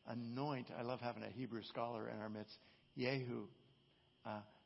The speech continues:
king over Israel. Remember who was king over Israel at the time? Ahab, right? God said to him, "I need you to go anoint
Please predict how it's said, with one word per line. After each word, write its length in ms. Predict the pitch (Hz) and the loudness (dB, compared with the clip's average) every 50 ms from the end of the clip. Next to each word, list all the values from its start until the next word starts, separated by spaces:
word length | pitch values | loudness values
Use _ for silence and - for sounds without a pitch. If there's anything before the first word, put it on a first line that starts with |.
| - - - - - - - | -20 -20 -20 -14 -10 -6 0
king 360 | - 165 175 175 165 156 151 - - | 2 2 4 4 4 2 0 0 2
over 240 | - 143 143 - - | 2 2 2 2 2
Israel. 380 | - 165 165 - - 143 127 117 | 0 0 0 0 0 2 2 4
Remember 300 | 131 151 175 170 165 139 | 6 6 6 8 6 6
who 80 | 151 | 6
was 120 | 170 156 - | 6 4 6
king 220 | - 170 175 170 | 6 6 6 8
over 200 | 175 180 160 170 | 8 8 8 8
Israel 320 | 175 175 160 - 175 175 165 | 6 6 6 8 8 10 8
at 140 | 165 - - | 8 8 8
the 60 | 170 | 8
time? 240 | 170 175 185 190 185 - - - - - - - - - - - - - - _ _ - - _ _ _ _ _ _ _ _ _ _ _ - | 8 8 8 6 2 0 -10 -18 -20 -20 -20 -20 -20 -20 -20 -20 -20 -20 -20 _ _ -20 -20 _ _ _ _ _ _ _ _ _ _ _ 8
Ahab, 400 | 147 160 165 151 175 175 190 202 185 165 - - - - - - - - - - - - - - - | 8 10 12 12 12 12 12 12 8 2 -4 -8 -14 -16 -20 -20 -20 -20 -20 -20 -20 -20 -18 -6 0
right? 240 | 135 143 165 175 - - - - - - - - - - - - - _ _ _ _ _ - | 4 4 4 4 2 -4 -14 -20 -20 -20 -20 -20 -20 -20 -20 -20 -20 _ _ _ _ _ 0
God 360 | 190 185 190 175 147 131 120 123 - - - - | 2 4 4 4 2 0 -4 -6 -10 -10 -6 -2
said 240 | 175 170 170 170 | 0 0 0 0
to 60 | 170 147 | 0 0
him, 180 | 143 139 135 | 0 0 0
"I 160 | 131 123 139 | 0 0 0
need 260 | 147 156 170 190 190 160 | 2 2 2 0 0 0
you 120 | 170 165 | -2 -4
to 80 | 147 - | -4 -4
go 300 | 135 - 151 156 165 - | -2 0 0 0 0 0
anoint 640 | - - 147 165 160 139 107 - 113 107 151 147 - | -2 -2 -2 -2 -2 -2 -2 0 -2 -2 -4 -4 -8